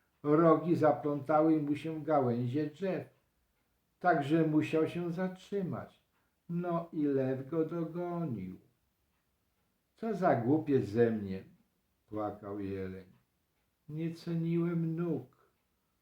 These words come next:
które mnie nie zawiodły, gdy tymczasem zgubiły mnie właśnie rogi, z których byłem przecież taki dumny". Jaki morał z tego, dzieci?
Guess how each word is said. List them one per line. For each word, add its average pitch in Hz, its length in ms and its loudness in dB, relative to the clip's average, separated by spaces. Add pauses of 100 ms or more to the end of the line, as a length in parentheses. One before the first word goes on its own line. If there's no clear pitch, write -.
(280)
które 135 280 0
mnie 139 300 -2
nie 143 160 -2
zawiodły, 156 880 -4 (420)
gdy 135 180 0
tymczasem 143 840 2
zgubiły 135 960 2
mnie 156 240 0
właśnie 127 600 -2 (420)
rogi, 170 720 -2 (220)
z - 140 -20
których 147 420 0
byłem 156 280 0
przecież 139 440 -8
taki 165 360 -8
dumny". 101 720 -4 (500)
Jaki 208 360 -6
morał 101 460 -2
z - 80 -20
tego, 101 260 -12
dzieci? 101 480 -14